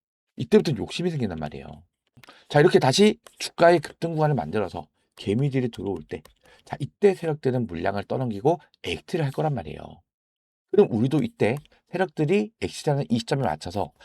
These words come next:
같이 매도를 하면서 수익 보고 나가야 되는 거예요. 다시 한번 말씀드리지만, 자, 이 제형 솔루텍 작전주입니다. 작전주, 세력주예요, 세력주. 세력주이기 때문에 이렇게 단기간에 엄청난 급등도 만들 수 있는 거고,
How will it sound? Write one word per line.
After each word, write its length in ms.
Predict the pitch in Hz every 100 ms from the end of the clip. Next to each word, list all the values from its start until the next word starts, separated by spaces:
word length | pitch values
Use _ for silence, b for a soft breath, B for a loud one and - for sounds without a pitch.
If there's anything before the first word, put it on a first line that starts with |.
| b -
같이 560 | - - - - 175
매도를 360 | 135 85 107 110
하면서 420 | 98 90 135 175 - b b
수익 340 | - 196 190
보고 200 | - 127
나가야 240 | 120 - 117
되는 180 | 127 85
거예요. 200 | 67 67 - - _ _ _ _ _ _ _ _ _
다시 200 | - 113
한번 160 | 165 139
말씀드리지만, 600 | 87 107 95 90 87 78 b b b
자, 120 | - -
이 180 | 131
제형 260 | - 95 117
솔루텍 480 | 120 104 - 156 165 - -
작전주입니다. 640 | - - - 143 131 -
작전주, 500 | - - 98 90 78
세력주예요, 460 | - 180 - 80 71
세력주. 480 | 104 104 - 78 82 - - _ _ _
세력주이기 580 | - 214 226 160 98 127
때문에 480 | - 120 120 185 196
이렇게 240 | 107 95 113
단기간에 640 | - 90 113 120 85 104 -
엄청난 460 | - - 139 143 127
급등도 380 | - 123 127
만들 220 | 110 - -
수 120 | 92
있는 140 | 90
거고, 320 | 82 78 92